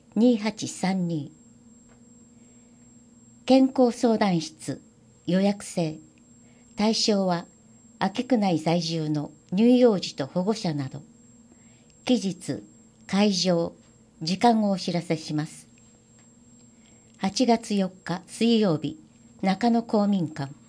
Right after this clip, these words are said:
八月五日木曜日、瀬野福祉センター。時間はいずれも、九時三十分から十時まで。十時から十時三十分まで。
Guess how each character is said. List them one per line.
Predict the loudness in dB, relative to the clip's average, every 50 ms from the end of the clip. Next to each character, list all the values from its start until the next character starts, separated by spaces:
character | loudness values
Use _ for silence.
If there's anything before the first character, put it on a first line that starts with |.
| _ _ _ -20 _ _ _ _ _ _ -20 -20 -20 -20 -20 -20 -6
八 | -4 -4 -2 0 0 2
月 | 2 2 0 0 -4 -8
五 | -6 -6 -8 -8 -8 -16 -10
日 | -8 -8 -8 -8 -8 -6
木 | -2 -2 -2 0 0 2
曜 | 4 4 4 2 2
日、 | -2 -4 -8 -8 -14 -20 -20 -20 -20 -20 _ -20 _
瀬 | -8 -2 0 2
野 | 2 2 0
福 | 0 -4 -6 -6
祉 | -8
セ | -8 -8 -8 -4 -2 -2
ン | -2 -4
タ | -6 -8
ー。 | -10 -10 -12 -16 -20 -20 _ _ _ -20 _ _ -20 _ _ _ -20 -20 -20 -20 -10 -8
時 | -4 -4 -4 0
間 | 2 2 2 2
は | 0 0
い | -2 -2
ず | -2 -2 -4
れ | -2 -2 -2
も、 | -2 -4 -6 -10 -20 _ _ _ -20 -20 _ _ _ _ _ _ -2
九 | 0 0 0
時 | 2 -2
三 | -6 -2 0 2 2 2 2
十 | 0 -2 -2
分 | -2 -2 0 0 0
か | 0 -2 -2
ら | -2 -4
十 | -2 0 2 2 2
時 | 0 -4 -8 -6
ま | -6 -8
で。 | -8 -10 -14 -16 _ _ _ _ -20 -20 -20 -20 _ _ _ _ _ -20 _ _ _ _ _ _ _ _ _ _ -10 -8
十 | -4 2 4 4 4
時 | 4 2 -4 -4
か | -2 -2
ら | -2 -2 -2 -2
十 | -2 -2 -2 0
時 | -2 -6
三 | -8 -4 -2 0 0 0 0
十 | -2 -4 -6
分 | -6 -6 -6 -4 -4 -2
ま | -4 -6
で。 | -8 -10 -12 -16